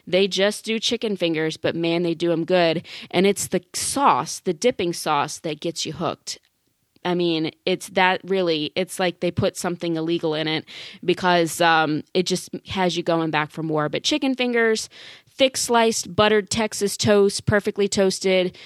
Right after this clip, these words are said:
tasty French fries, delicious sauce, chicken fingers, fresh, never frozen, delicious chicken fingers. I follow their Instagram account, and it's torture, man. It's torture to look at all these beautiful, um, you know,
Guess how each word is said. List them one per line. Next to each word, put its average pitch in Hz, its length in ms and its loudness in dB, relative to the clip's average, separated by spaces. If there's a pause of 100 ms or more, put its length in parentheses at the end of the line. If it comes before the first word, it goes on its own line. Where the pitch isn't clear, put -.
(200)
tasty 240 360 2
French 202 320 2
fries, 185 320 4
delicious 208 480 2
sauce, 185 640 2
chicken 233 340 -2
fingers, 208 380 -2
fresh, 220 480 0
never 196 180 -2
frozen, 196 560 -2 (380)
delicious 208 420 2
chicken 202 320 0
fingers. 190 380 0
I 214 140 4
follow 226 320 4
their 202 120 2
Instagram 196 640 0
account, 190 420 -2
and 208 140 -2
it's - 220 -6
torture, 202 520 -2
man. 160 460 -4
It's 196 220 -8
torture 165 580 -6 (440)
to 208 100 0
look 196 260 2
at 196 180 4
all 196 220 6
these 190 380 -2
beautiful, 190 920 2
um, 175 540 0
you 196 180 2
know, 165 300 2